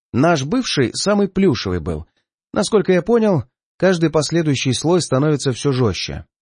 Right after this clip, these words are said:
В этом добавились аномалии, живущие сами по себе. В следующем, может, ещё что-то. Условия выхода из него тоже ужесточаются. «Погоди, погоди, старый плут.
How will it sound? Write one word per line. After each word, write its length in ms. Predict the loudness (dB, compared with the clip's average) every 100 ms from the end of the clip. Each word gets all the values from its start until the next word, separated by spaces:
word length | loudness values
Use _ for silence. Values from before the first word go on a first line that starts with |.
| _ _ _ _ _
В 140 | 0 2
этом 280 | 2 2
добавились 540 | 2 2 2 2 0 0
аномалии, 600 | 0 2 2 2 2 0 _ _
живущие 460 | 0 2 2 0 -2
сами 280 | 0 0 0
по 120 | -2
себе. 420 | -4 -2 0 -2 -6 _ _ _ _ _
В 60 | -6
следующем, 520 | 2 2 2 2 2
может, 260 | 2 0 -2
ещё 400 | -2 0 0 0
что-то. 500 | 0 -2 0 -2 -2 _ _ _ -6
Условия 440 | -2 0 2 4
выхода 360 | 2 0 0 0
из 160 | 0
него 280 | 0 0 0
тоже 320 | 0 0 0
ужесточаются. 1040 | -2 -2 -4 -4 -2 -2 -2 -4 -8 -12 -14 _ _ _ _ _ _ _ _
«Погоди, 320 | 0 2 2
погоди, 380 | 0 2 2 2
старый 320 | 0 0 0
плут. 320 | 0 -4 -4